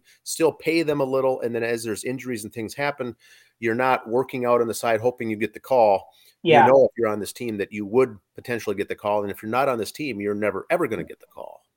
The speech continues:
Speaker 1: Uh,
Speaker 2: Maybe because of travel
Speaker 1: you're
Speaker 2: reasons, yeah,
Speaker 1: at that
Speaker 2: like
Speaker 1: level then.
Speaker 2: an East Coast
Speaker 1: That's an
Speaker 2: squad.
Speaker 1: interesting, interesting thing. So, yeah, and once again, for, for girls out there wanting to play basketball,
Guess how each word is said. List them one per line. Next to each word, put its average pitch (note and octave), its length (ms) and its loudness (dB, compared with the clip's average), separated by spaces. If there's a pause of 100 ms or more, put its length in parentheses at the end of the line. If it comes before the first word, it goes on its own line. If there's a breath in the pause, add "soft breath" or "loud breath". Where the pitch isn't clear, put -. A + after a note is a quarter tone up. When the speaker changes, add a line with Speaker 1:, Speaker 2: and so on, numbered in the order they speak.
(260)
Speaker 1:
Uh, - 100 -12
Speaker 2:
Maybe D3 180 6
because D3 160 6
of D3 80 6
travel D3 280 8
Speaker 1:
you're C#3 160 6
Speaker 2:
reasons, C3+ 200 0
yeah, C3 120 8
Speaker 1:
at C3 60 8
that B2+ 80 4
Speaker 2:
like G#2 100 -2 (200)
Speaker 1:
level D2+ 360 -16
then. A2+ 160 -14 (100)
Speaker 2:
an C3+ 140 0
East E3 180 4
Coast D3 200 8
Speaker 1:
That's - 120 2
an A3 80 2
Speaker 2:
squad. D#3+ 460 2
Speaker 1:
interesting, G#2 180 -4 (320)
interesting D#3+ 640 -4
thing. G#2 440 -4
So, G#2+ 400 -2 (480)
yeah, D3 120 6
and C#3+ 160 2
once A3 180 0
again, F#3 320 0 (300 soft breath)
for, D#3 300 -2
for D3+ 100 -2
girls F#3 420 6
out F3+ 220 -2
there E3 80 0
wanting C#3+ 320 0
to D#3 80 -12
play D#3 180 0
basketball, A2 800 0